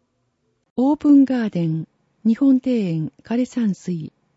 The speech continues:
約四百平方メートル。見学会開催中です。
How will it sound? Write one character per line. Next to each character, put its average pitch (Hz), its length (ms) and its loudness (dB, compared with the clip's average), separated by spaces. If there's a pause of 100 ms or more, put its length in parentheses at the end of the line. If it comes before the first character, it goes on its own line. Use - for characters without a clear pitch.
(180)
約 247 320 -2
四 254 240 4
百 277 300 -2
平 254 260 -2
方 247 220 0
メ 214 180 0
ー 170 60 -4
ト 135 160 -8
ル。 - 120 -14 (580)
見 285 220 4
学 277 260 0
会 165 220 -8
開 247 240 -4
催 226 280 -4
中 180 260 -8
で 165 120 -6
す。 - 300 -20